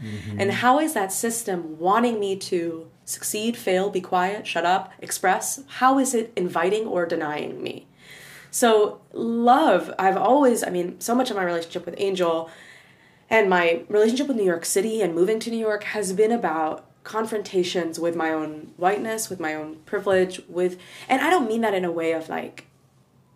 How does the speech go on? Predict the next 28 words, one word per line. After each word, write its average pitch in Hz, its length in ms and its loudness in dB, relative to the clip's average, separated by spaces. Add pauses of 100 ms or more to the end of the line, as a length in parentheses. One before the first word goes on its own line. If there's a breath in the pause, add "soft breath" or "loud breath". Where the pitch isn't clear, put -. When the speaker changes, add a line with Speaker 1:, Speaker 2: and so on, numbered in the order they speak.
(140)
Speaker 2:
and 180 100 -12
so 175 100 -6
I 151 40 -4
sit 185 240 0
down 160 200 -2
and 143 100 -8
talk 156 260 -4
about - 220 -8
it - 60 -10
all - 120 -10
day. - 380 -8
I 226 100 0
mean 294 240 4
it 349 160 4
in 233 100 2
the 220 100 2
Speaker 1:
<laughs> 214 80 0
Speaker 2:
way 208 100 2
of, 196 140 0
like, 170 280 0 (520 loud breath)
taking 269 280 -2
it 277 120 0
in, 160 240 0
again, 160 400 -2
taking 254 320 -4
it - 100 -4
in, 220 400 -2 (340 soft breath)
refocusing, 180 1120 -2